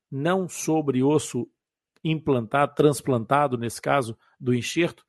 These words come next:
nas situações de, do, de colocação do osso na maxila ou na mandíbula, é, tudo depende, ah, a abordagem de tempo de cicatrização óssea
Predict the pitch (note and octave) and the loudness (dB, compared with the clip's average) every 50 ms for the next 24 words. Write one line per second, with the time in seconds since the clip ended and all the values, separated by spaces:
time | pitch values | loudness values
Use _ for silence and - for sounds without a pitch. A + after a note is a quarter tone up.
0 | _ _ _ _ _ _ - C3+ B2 - - - D#3+ C#3 - - D#3+ D#3+ C#3 A#2 | _ _ _ _ _ _ -8 -6 -6 -6 -2 -2 -2 -2 -2 -2 -4 -4 -4 -4
1 | B2 C3+ C3+ C#3 - - - B2+ C3 B2+ B2+ B2+ B2 B2 B2 B2 B2 B2 - - | -4 -2 -2 -2 -4 -6 -6 -6 -4 -4 -2 -2 -2 -2 -4 -4 -6 -8 -10 -12
2 | C3 A#2+ - D3+ D3 C#3 - C#3 B2+ - - C3+ C3 A#2+ A#2 A2+ A#2+ B2 A#2+ - | -12 -6 0 2 2 4 4 2 -2 -2 -2 -4 -4 -2 -2 0 0 0 0 -2
3 | - - - _ _ _ _ - C#3 C#3+ C#3+ C#3+ C#3 B2+ - - - - D3 D3 | -6 -12 -16 _ _ _ _ -4 -2 0 0 2 0 -2 -4 -6 -6 -4 0 0
4 | C#3+ C3 A#2+ A2+ - _ - E3+ E3 D#3+ D3+ C#3+ C3 B2 A#2 A2+ A2 G#2+ A#2 C3 | 2 2 0 0 -4 _ 2 2 2 4 2 0 -4 -4 -4 -6 -4 -2 -2 -2
5 | B2+ A#2+ A#2 A#2 A#2 - _ _ _ _ _ _ _ _ _ - C#3+ C3+ C3 C3+ | 0 0 -2 -4 -4 -8 _ _ _ _ _ _ _ _ _ -6 -2 0 0 0
6 | C3+ C3 B2+ B2+ C3 C3 C3 - - _ - E3+ E3 D3 D#3 D3+ D#3 D3+ - - | 0 -2 -2 -4 -6 -8 -10 -12 -14 _ -6 -4 -4 -2 0 0 0 0 0 0
7 | D#3 D3+ D#3 D#3+ D3+ C#3 D3+ E3 D#3 - _ _ _ _ _ _ - D3+ D3 D3 | 0 0 0 -2 -4 -4 -4 -4 -4 -6 _ _ _ _ _ _ 0 2 4 6
8 | D3 C#3+ C#3+ C#3 C3+ C3 C3 B2+ B2 - - C#3 D3 D3 C#3+ D3 C#3 C3 B2 B2+ | 6 6 4 4 2 0 -4 -8 -6 -2 2 4 4 4 4 4 2 2 2 2
9 | C#3 D3 D3+ D3+ - A#2+ B2 A#2+ A2+ A#2 A#2+ A#2 _ - D#3 D#3+ D#3 D#3 - C3+ | 2 2 2 2 0 -2 -6 -4 -4 -4 -6 -4 _ 0 0 0 0 -2 -4 -4
10 | B2 A#2+ B2 - - C3+ - C3+ B2 C3 B2 A#2 C3 A#2 - - B2 A#2 B2 C3 | -4 -4 -4 -6 -4 -4 -4 -4 -4 -4 -2 0 0 0 0 -2 -4 0 2 2
11 | D3 B2+ - - D#3 D#3 | 2 2 0 -4 -6 -6